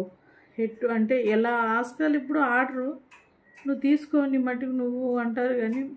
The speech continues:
మరి ఏం చెప్పారో ఏమో నాకు తెలియదు, ఎవరు చెప్పారో కూడా నాకు తెలియదు. కానీ అతను మాత్రం అస్సలు, "నువ్వు పాపకు కానీ నాకు కానీ వీడియోలు అసలు తీసుకోవద్దు" అన్నారు.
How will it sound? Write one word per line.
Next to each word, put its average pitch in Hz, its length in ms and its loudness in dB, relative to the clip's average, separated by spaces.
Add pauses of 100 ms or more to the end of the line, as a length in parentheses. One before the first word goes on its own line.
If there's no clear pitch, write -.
(640)
మరి 233 280 -4
ఏం 247 160 2
చెప్పారో 262 460 -2
ఏమో 233 320 0
నాకు 220 260 -2
తెలియదు, 220 300 2
ఎవరు 214 340 2 (100)
చెప్పారో 285 360 2
కూడా 285 240 0
నాకు 254 280 -2
తెలియదు. 226 340 -4
కానీ 220 320 0 (640)
అతను 233 300 0
మాత్రం 233 320 0
అస్సలు, 233 320 -2
"నువ్వు 220 260 0
పాపకు 214 360 -2
కానీ 226 240 -2
నాకు 202 280 0
కానీ 220 200 0
వీడియోలు 208 440 2
అసలు 202 220 -6
తీసుకోవద్దు" 196 640 -2
అన్నారు. 180 400 -6